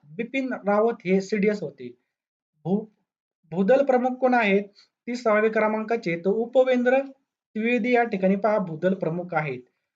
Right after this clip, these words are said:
त्याच्यानंतर मित्रांनो वायुदलाचे प्रमुख कोण आहेत? अतिशय महत्त्वाचा प्रश्न आहे. तर अमरप्रीत सिंग हे कितवे आहेत? तर हे मित्रांनो अठ्ठावीसवे या ठिकाणी आहेत.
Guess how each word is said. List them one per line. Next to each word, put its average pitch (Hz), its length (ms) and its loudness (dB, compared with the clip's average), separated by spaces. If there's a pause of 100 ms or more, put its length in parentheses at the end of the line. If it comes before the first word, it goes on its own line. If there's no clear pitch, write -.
(160)
त्याच्यानंतर 269 520 2
मित्रांनो 214 540 4
वायुदलाचे 233 600 2
प्रमुख 208 340 -2
कोण 202 160 -2
आहेत? 165 200 0 (100)
अतिशय 202 340 -4
महत्त्वाचा 202 460 0
प्रश्न 190 260 -8
आहे. 185 160 0 (480)
तर 185 40 2 (100)
अमरप्रीत 240 580 0
सिंग 240 280 -4
हे 170 160 2 (480)
कितवे 254 360 0
आहेत? 226 280 4 (100)
तर 208 40 2
हे 202 140 6
मित्रांनो 190 640 0
अठ्ठावीसवे 220 680 0
या 220 120 4
ठिकाणी 165 320 -6
आहेत. 143 260 -4